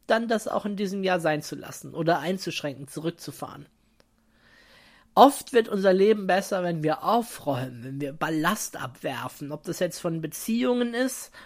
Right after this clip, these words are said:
von Freundschaften oder Partnerschaften oder aber auch im, im Business-Kontext von bestimmten Kunden, von bestimmten Projekten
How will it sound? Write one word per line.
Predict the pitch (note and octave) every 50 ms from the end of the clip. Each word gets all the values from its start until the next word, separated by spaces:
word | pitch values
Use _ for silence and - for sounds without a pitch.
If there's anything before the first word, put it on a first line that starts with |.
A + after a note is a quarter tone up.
| - -
von | - D3
Freundschaften | C#3+ - - F#3+ F#3 F#3 G#3+ A#3 B3 - - G#3+ A#3 A#3 A#3 A#3 - - _ - B3 A#3+ B3 B3 A#3+ - - - - - -
oder | - D#3+ D#3+ D#3 D3+
Partnerschaften | - - F3 F#3+ A3 - B3 A#3 G#3 - A3 G#3 G#3 - - - - A3 G#3 G#3 G#3+
oder | G#3 G#3 G#3 G3 G3 G3
aber | - F3+ E3+ F#3+ - -
auch | E3+ F#3 F#3 E3+ - - - - - - - - _ _ -
im, | F3+ E3+ E3 E3+ E3 D#3+ D3 C3+ - _ _ - - - - - _ _ _ _ - -
im | D3+ D3 C#3+ C#3+ C#3
Business-Kontext | F#3 F#3+ F#3+ G#3 F#3+ F3 E3+ E3 - - - F3 E3+ E3+ - - D#3 D#3 D3 - - - - _ - - - _ _
von | - D3 C#3+
bestimmten | D#3 D3 - - F3+ E3+ E3 - E3+
Kunden, | - - F#3+ F#3 F3 - F3 E3+
von | - - D#3 D3+
bestimmten | D#3 D#3 - - F3 E3+ - D#3+ D#3
Projekten | - - E3 D#3 C#3+ F#3+ F#3+ F#3+ - - _ - E3 D#3+ D#3 D#3